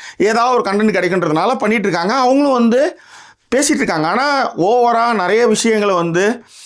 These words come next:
இப்ப அவங்க டீமையே குறை சொல்ற மாதிரி வரும்போது அவங்களுக்கு என்ன சொல்லுங்க? பிக் பாஸே நீங்க குறை சொல்ற மாதிரி வரும்போது என்ன ஆகும்?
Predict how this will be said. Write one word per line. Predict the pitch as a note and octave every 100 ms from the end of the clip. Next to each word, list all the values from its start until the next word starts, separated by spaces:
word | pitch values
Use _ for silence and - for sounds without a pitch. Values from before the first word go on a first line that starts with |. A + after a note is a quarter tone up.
| - - -
இப்ப | F3 F3+
அவங்க | F3+ F#3+
டீமையே | F#3 C4 C#4 C#4+
குறை | B3+ B3 A3
சொல்ற | A3
மாதிரி | A3 A3+
வரும்போது | G#3+ G3+ G#3 G#3+
அவங்களுக்கு | G3+ F#3 F3
என்ன | F#3
சொல்லுங்க? | F3+ D3+ D#3+
பிக் | F#3
பாஸே | C4 C4
நீங்க | B3+
குறை | A3 G3+ G3+
சொல்ற | G3+ F#3+
மாதிரி | G3 G3
வரும்போது | F3+ F3 F3+
என்ன | F3
ஆகும்? | E3+ A#2 -